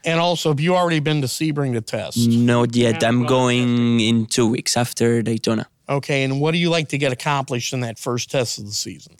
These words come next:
Speaker 2: So, unfortunately, we only have one day of testing, which I don't really understand why we only have one, but, uh, yeah, that's life and that's part of the job. But, uh,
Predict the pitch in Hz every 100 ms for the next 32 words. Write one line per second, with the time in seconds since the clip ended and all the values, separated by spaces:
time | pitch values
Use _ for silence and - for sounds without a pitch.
0 | - - - 156 139 - 135 170 180 180
1 | 175 147 135 123 139 165 139 123 113 123
2 | 123 113 113 113 - 120 - - 113 110
3 | 113 113 117 110 120 117 113 - 110 117
4 | 107 110 - 107 110 113 107 110 110 131
5 | 147 - _ _ _ _ - 117 113 117
6 | 120 120 120 120 139 139 127 113 - 120
7 | 120 113 143 151 _ 196 202 - - 113
8 | 123 143 143 117 113 117 - - 120 117
9 | 117 - - 113 127 139 151 233 - -
10 | 120 127